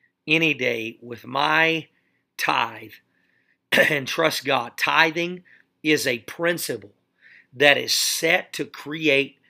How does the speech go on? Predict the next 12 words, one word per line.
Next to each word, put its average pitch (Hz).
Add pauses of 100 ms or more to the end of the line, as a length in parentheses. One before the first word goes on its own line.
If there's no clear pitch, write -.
(260)
blessing 151
on 139
your 127
life. 110 (380)
Why 135
would 143
anybody 131
not 120
want 117
that? 104 (1600)
So, 143 (1040)
uh, 143